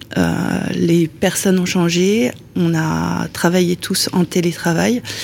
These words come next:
Je pense qu'on est tous très, très heureux de se retrouver et c'est pour ça qu'on vient, puisqu'en fait, on a besoin de se rencontrer, on a besoin de se retrouver. Mais par contre, on n'est plus dans l'ex-,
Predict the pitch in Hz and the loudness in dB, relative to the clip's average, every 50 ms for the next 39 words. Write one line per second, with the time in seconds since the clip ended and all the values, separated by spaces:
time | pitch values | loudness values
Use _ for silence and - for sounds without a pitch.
0 | - - - - - - - - - 202 180 - - 190 180 175 175 - - - | -10 -10 -12 -14 -12 -10 -8 -2 -2 0 0 2 2 2 2 2 0 -4 -4 -2
1 | 240 233 226 - - - - - - - 220 214 - - - 202 190 180 196 185 | 0 0 0 0 -4 -6 -6 -2 0 2 2 0 0 0 2 2 4 4 2 4
2 | 180 196 196 175 175 170 - - 170 165 160 170 - - 180 165 165 196 269 - | 4 2 2 2 0 -2 -2 -2 -2 0 0 -2 -2 -2 -2 0 0 0 -2 -2
3 | - - - - - 165 - - 165 - 165 - - - 175 175 - 185 165 156 | -6 -14 -4 -2 -2 0 0 -2 -4 -4 -6 -4 -2 -2 -2 0 0 0 0 2
4 | 170 175 196 220 - - - - - - 165 160 - - - - 165 160 147 143 | 0 0 -2 -4 -4 -6 -6 -6 -4 -4 -4 -2 -2 -2 -2 0 0 0 2 0
5 | 151 156 175 196 202 185 208 202 190 185 - - 180 170 165 160 170 170 - - | 0 2 2 2 2 2 2 0 0 0 -2 -4 -4 -4 -4 -4 -6 -6 -6 -2
6 | - 180 208 226 190 156 151 156 151 156 170 160 - 175 175 175 - - 165 139 | -2 0 0 0 0 0 -2 -2 -2 -2 -2 0 0 0 0 0 -2 -2 -4 -4
7 | - - - 160 156 180 220 - - - - - - - - - - - - - | -6 -6 -4 -2 0 0 -2 -4 -6 -8 -8 -8 -8 -8 -8 -10 -12 -14 -14 -2
8 | - 185 185 196 196 202 208 185 - - 214 226 240 - - - 233 - - - | 2 4 4 6 4 4 2 0 -2 -2 -2 -2 -2 -2 -4 -8 -8 -8 -2 0
9 | 180 180 180 185 180 180 180 175 - - - - 208 208 214 208 190 190 180 180 | 2 2 4 4 2 2 0 -2 -4 -10 -6 -2 0 0 2 2 2 0 0 0
10 | 180 180 180 185 - - 170 175 - - - - | 0 0 0 -2 -2 -2 -4 -6 -6 -6 -8 -8